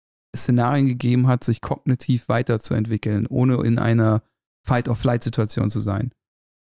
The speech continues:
Und diese, ich meine, in unserer Gesellschaft das Thema, ja, Schachspielen und so weiter, alles völlig erlaubt und d'accord. Aber gerade in Deutschland das Thema E-Sport immer noch so in seinen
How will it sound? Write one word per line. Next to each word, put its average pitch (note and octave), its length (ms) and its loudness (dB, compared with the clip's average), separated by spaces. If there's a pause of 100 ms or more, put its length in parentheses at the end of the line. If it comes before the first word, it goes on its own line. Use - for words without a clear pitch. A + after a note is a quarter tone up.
Und A2+ 200 -4 (580)
diese, B2 300 -2 (160)
ich B2+ 140 -6
meine, C3+ 240 0 (120)
in B2+ 140 0
unserer C3 240 2
Gesellschaft C#3+ 560 0 (800)
das B2 180 0
Thema, C#3+ 420 2
ja, G#2+ 220 0
Schachspielen A#2 680 0
und G#2+ 120 2
so G#2 140 0
weiter, G2 360 -2
alles A2 440 -2 (140)
völlig - 440 -2 (560)
erlaubt A2+ 340 -2
und - 100 -2
d'accord. A2 420 0 (520)
Aber G#2+ 240 0
gerade A#2 200 -2
in A2+ 80 0
Deutschland B2 600 2
das - 240 -2 (260)
Thema A#2 280 2
E-Sport C3 720 0 (200)
immer C3+ 240 4
noch B2+ 240 2
so B2+ 300 0
in A#2+ 180 2
seinen A2+ 460 2